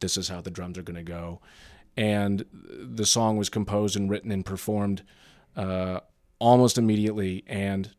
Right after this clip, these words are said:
talking to other artists that have worked with him in the past, it seems that was not uncommon. You know, some of those songs that, that, uh, we've now considered hits and we've lived with all of our lives,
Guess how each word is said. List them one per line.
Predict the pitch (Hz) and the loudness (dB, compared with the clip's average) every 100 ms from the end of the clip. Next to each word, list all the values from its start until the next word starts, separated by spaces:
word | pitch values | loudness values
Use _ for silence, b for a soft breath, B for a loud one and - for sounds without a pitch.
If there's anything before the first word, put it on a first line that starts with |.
| _ | _
talking | - 131 - 123 | 0 0 2 0
to | 113 | 0
other | 113 110 | 0 -2
artists | 107 107 107 110 | 0 0 0 -2
that | |
have | 104 101 | -4 -4
worked | 101 | -4
with | 104 104 | -4 -4
him | |
in | 101 | -4
the | 98 | -4
past, | 104 104 104 - b b b - | -4 -4 -4 -6 b b b -8
it | - | 0
seems | 139 135 131 104 | 2 4 2 4
that | 113 120 | 4 4
was | 117 101 | 0 0
not | 107 107 113 | 0 0 -4
uncommon. | - 107 107 98 98 92 71 B B B B | -4 -4 -4 -4 -2 -4 -8 B B B B
You | 98 | -6
know, | 90 | -4
some | 87 107 | -2 0
of | 104 | 2
those | 104 101 | 2 4
songs | - 107 107 107 104 92 | 2 2 4 2 0 -4
that, | 98 95 - | -6 -6 -8
that, | 101 95 - - | -6 -6 -6 -6
uh, | 95 92 92 b b b b b _ - _ - | -4 -4 -6 b b b b b _ -20 _ -16
we've | 113 101 107 117 113 | -10 -6 2 4 6
now | 113 107 | 6 6
considered | 104 117 - 110 98 | 4 0 0 0 0
hits | 110 120 - | -2 -2 -2
and | 98 | -2
we've | 101 101 | -2 -2
lived | 104 101 | -2 -2
with | 107 101 | -4 -2
all | 107 | -2
of | 101 98 | -2 -2
our | 98 | 0
lives, | 104 110 104 95 | 0 0 -2 -2